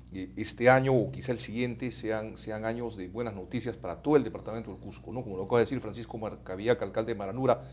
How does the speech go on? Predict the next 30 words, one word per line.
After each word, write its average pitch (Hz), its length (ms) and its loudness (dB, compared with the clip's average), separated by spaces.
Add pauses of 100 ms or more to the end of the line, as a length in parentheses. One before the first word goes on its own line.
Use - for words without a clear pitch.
(380)
el 98 220 -4
canon, 147 400 12
digamos, 120 320 2
de 101 80 -6
turístico 113 840 4
para, 95 300 -2
pa-, 87 180 -6
para 95 160 -4
Urubamba 107 400 4
es 98 80 -8
una 107 80 -8
necesidad, 107 500 0 (240)
el 117 140 10
aeropuerto 117 540 10
internacional 101 480 -8
de 101 120 -8
Chincheros, 101 540 2
la 120 140 8
construcción 113 420 -2
de 110 80 -4
la, 92 160 -4 (340)
del 95 120 0
asfaltado 98 340 2
de 107 60 2
la 95 100 0
carretera 92 480 -6
a - 60 -8
Machu 92 260 -12
Picchu, 120 300 -4 (500)
la, - 180 10